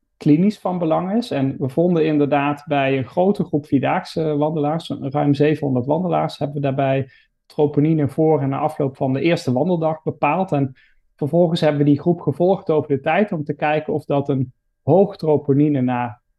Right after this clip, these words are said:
een vierdaagse wandeldag, of dat dat gerelateerd was aan, nou ja, geeft het al aan, eh, hartproblemen of vroegtijdige sterfte.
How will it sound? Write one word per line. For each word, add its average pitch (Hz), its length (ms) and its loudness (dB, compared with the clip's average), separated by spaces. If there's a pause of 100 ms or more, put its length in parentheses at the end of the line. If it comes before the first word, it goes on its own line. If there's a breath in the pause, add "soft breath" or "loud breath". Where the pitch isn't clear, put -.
(300)
een 135 140 -4
vierdaagse 131 460 -2
wandeldag, 165 540 -2
of - 200 -8
dat 139 220 0
dat 131 200 0
gerelateerd 135 760 0
was 147 340 0
aan, 135 420 -4 (260)
nou 123 160 -4
ja, 120 60 -2
geeft 135 240 -2
het 143 140 -6
al 139 160 0
aan, 127 260 -2
eh, 131 160 -6
hartproblemen 131 840 -2
of 135 100 -8
vroegtijdige 131 540 -2
sterfte. 123 500 -8